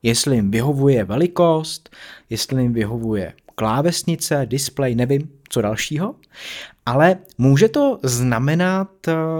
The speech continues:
že Apple se připravuje na obnovení téhle řady? Jako vysoce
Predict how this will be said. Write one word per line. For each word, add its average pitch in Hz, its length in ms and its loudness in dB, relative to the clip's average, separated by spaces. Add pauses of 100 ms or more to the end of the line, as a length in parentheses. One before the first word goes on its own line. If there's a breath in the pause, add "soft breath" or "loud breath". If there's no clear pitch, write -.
(640)
že 143 420 0
Apple 147 440 -2
se - 160 -2
připravuje 175 760 0
na 156 220 -6
obnovení 120 880 0 (440)
téhle 113 340 -4
řady? 107 360 -8 (680 soft breath)
Jako 110 380 -6 (140)
vysoce 127 680 0